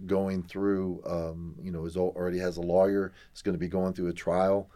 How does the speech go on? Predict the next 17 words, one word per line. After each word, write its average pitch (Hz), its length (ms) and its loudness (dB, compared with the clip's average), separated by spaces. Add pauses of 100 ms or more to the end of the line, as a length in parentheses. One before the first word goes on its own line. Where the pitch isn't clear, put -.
(200)
Situations 107 760 0
like 92 220 4
that 110 220 4
we 113 100 4
wanna 110 260 2
pray 107 260 0
for, 110 420 -4 (280)
unreached 85 420 -2
people 120 380 0
groups, 107 560 0 (340)
the 98 80 -6
challenges 110 580 4
we 101 180 4
have 104 180 4
here 101 180 0
in 92 80 -2
America. 110 600 0